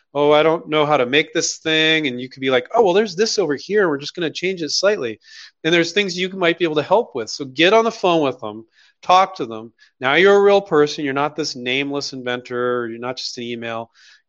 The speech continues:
Get on the phone and talk with them is my best advice. And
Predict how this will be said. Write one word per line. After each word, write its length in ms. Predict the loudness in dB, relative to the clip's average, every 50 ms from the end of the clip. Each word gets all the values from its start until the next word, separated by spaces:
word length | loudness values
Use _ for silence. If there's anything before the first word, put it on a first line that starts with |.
| _
Get 160 | 2 4 6 6
on 120 | 4 4
the 100 | 2 -2
phone 320 | -4 -2 0 0 2 0
and 140 | -2 -2 -6
talk 380 | -6 0 2 4 4 2 0 -4
with 120 | -10 -10 -12
them 140 | -14 -14
is 120 | -14 -14 -14
my 120 | -14 -10
best 320 | -6 -4 -4 -4 -6 -10 -14
advice. 460 | -6 -2 0 0 0 -2 -6 -12 -18 _ -20 -20 -20 _ _ _ _ -2
And 240 | -2 -2 -2 -4